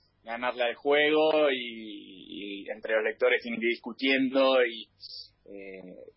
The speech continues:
todo se basa mucho en la imaginación del autor, de cómo asocia las imágenes con, con, con los personajes, los lugares que, que hay, hay como cien imágenes, así que,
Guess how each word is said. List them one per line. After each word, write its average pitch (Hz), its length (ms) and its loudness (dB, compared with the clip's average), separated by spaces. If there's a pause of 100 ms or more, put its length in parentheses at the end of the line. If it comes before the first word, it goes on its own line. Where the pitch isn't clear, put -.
todo 143 320 6
se 127 180 2
basa 131 280 2
mucho 143 220 -2
en 131 80 0
la 127 60 2
imaginación 127 680 -2
del 135 160 2
autor, 127 360 2
de 120 100 0
cómo 135 220 -2
asocia 131 400 -4
las 113 180 -10
imágenes 120 560 -8
con, 98 180 -14 (640)
con, 98 680 -14
con 110 140 -2
los 95 120 -6
personajes, 120 580 0
los 104 120 -2
lugares 120 520 4
que, 92 640 -14
que 110 120 -4
hay, 123 280 4
hay 117 80 0
como 113 220 -4
cien 151 340 2
imágenes, 131 520 0
así 113 220 -10
que, 127 120 4